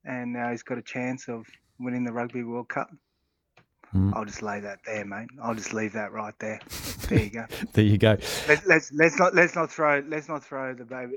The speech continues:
Speaker 1: uh, what is it, the bathwater out. Like,
Speaker 2: Yeah.
Speaker 1: let's give Eddie a chance. Like, that's, he, he made a decision, went with that, and he needed everything to go right. Will Skilton, Taniela Tupou got injured before the Fijian game, destroyed his whole plan.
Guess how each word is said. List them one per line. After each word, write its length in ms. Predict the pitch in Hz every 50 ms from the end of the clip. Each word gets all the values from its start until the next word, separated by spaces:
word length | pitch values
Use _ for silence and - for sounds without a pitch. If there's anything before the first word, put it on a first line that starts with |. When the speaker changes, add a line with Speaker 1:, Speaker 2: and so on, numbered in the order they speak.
| - 123 117
Speaker 1:
uh, 80 | 117 110 113
what 200 | 120 123 131 139
is 100 | 139 147
it, 80 | 135
the 60 | 113 101
bathwater 580 | - 120 117 120 117 - 127 120 117 113 117 110 113 117 117
out. 100 | 113 - -
Like, 220 | 120 117 113 110 _ - - -
Speaker 2:
Yeah. 180 | 123 110 101 95 - -
Speaker 1:
let's 200 | 151 143 139 -
give 220 | - 156 139 131
Eddie 240 | 127 123 127 127 123
a 80 | 117
chance. 480 | - - - 120 117 117 117 117 - - -
Like, 200 | 127 123 127 117
that's, 240 | 139 143 131 - - 170 175 135 113 - - - - - - - _ _ _ _ - - _ -
he, 220 | 151 135 160 175
he 420 | - - 139 165 175 170 160 165 _ -
made 240 | 135 131 143 156 156
a 80 | 160 165
decision, 560 | 156 143 - - 147 127 127 127 127 123 117 _ 120 117
went 220 | 135 143 156 156
with 160 | 143 143 139
that, 200 | 127 117 123 127 - - _ _ -
and 260 | 131 127 127 123 120
he 120 | 110 120 123
needed 280 | 127 127 123 123 117
everything 380 | 127 120 117 120 113 120 113 104
to 80 | 113
go 140 | 104 117 107
right. 340 | 107 98 101 104 104 101 - _ _ _ - - _ _ -
Will 180 | 127 143 151 143
Skilton, 680 | - - 151 139 127 120 - 127 123 120 120 117 - _ _ -
Taniela 500 | - 147 139 139 131 123 123 120 113 110
Tupou 560 | - - 127 117 - - 117 110 110 107 104 -
got 180 | 135 131 123
injured 300 | 120 113 107 117 110 104
before 280 | 110 107 - - 120 107
the 80 | 104
Fijian 500 | - - 120 110 104 101 107 104 101 101
game, 220 | 101 101 98 104 101
destroyed 440 | 107 - 104 - - 120 117 110 107
his 100 | 104 98
whole 180 | - - 107 104
plan. 260 | _ - 107 98 95